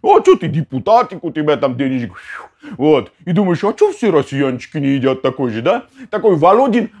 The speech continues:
Антуанетта. Мы у вас пальмовое масло заберём, а вы фуагра будете кушать, будете здоровы, будете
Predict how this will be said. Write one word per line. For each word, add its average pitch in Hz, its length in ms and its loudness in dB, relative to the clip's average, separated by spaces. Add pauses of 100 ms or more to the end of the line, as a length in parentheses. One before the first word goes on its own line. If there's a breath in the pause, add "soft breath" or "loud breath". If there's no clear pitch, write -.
Антуанетта. 190 1040 0 (200 loud breath)
Мы 202 140 0
у 214 60 0
вас 214 260 4
пальмовое 202 440 4
масло 208 300 -2
заберём, 220 440 0
а 196 80 4
вы 226 120 -2
фуагра 180 480 0
будете 156 420 -8
кушать, 214 440 -6
будете 135 400 -6
здоровы, 151 520 0
будете 151 480 -6